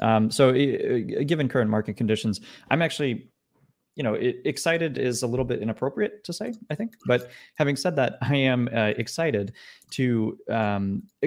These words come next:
kind of see that this is going to accelerate a very necessary U X, uh, differentiator that we've, we've really, really needed to see over the past year, but no one has leaned into yet. And that U X differentiator is, like, abstracting crypto away from the equation.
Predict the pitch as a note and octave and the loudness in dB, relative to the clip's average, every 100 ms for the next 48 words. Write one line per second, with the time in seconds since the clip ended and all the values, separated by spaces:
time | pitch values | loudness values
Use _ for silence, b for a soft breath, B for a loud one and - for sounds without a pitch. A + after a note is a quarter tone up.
0 | - G#3 A3 - F3+ D3+ C3 - E3+ E3+ | -2 -2 -2 -2 0 0 -2 -4 -2 -4
1 | D3+ C#3+ - - A#2+ B2 A2+ G#2 F#2+ A2 | -2 -2 0 0 2 2 2 0 0 2
2 | B2+ G2 G#2 - C#3+ D#3+ D#3+ E3+ - B2 | 2 0 -2 -4 -4 -2 -2 -4 -8 -6
3 | A#2 B2+ G#2+ - - - - A#2 A2 G#2 | 0 2 0 -2 -6 -10 -8 -2 0 0
4 | G2+ G2 - A#2 B2+ A#2 C3 - F3 F#3+ | 0 -2 -4 -6 -2 -2 -2 -2 -2 -2
5 | F3+ A#2+ A#2 A#2+ A2 - B2 A2 D3 G#3 | -4 -4 -2 0 -2 -2 -2 -2 0 0
6 | G#3+ E3+ D#3 D#3+ C#3 C3 C#3 C3+ A#2+ - | 0 0 0 0 0 0 0 -2 -6 -2
7 | B2+ B2+ A2 A2 A2 - A2+ D3 F#3 B | -2 0 0 0 -2 -2 -2 -2 -4 B
8 | B B B2 B2 A#2+ B2+ C#3 C#3+ C#3 A#2+ | B B 0 2 2 2 2 2 0 0
9 | G#2+ A2+ A2+ G#2+ G#2+ G#2+ G2+ G2 G#2 D#3 | 0 0 0 0 -2 -2 -2 0 0 2
10 | G#3+ F3+ - D3+ - A#2+ C#3 D3 A#2 A2 | 2 0 0 -2 0 0 2 2 2 2
11 | G2+ - A2+ C#3+ - D3+ - A2+ - A#2 | -2 0 0 0 -2 -4 -2 -4 -2 -2
12 | B2 A2 G2+ G2 - G2+ G2+ - G2+ - | 0 0 0 -2 -4 -6 -6 -8 -10 -10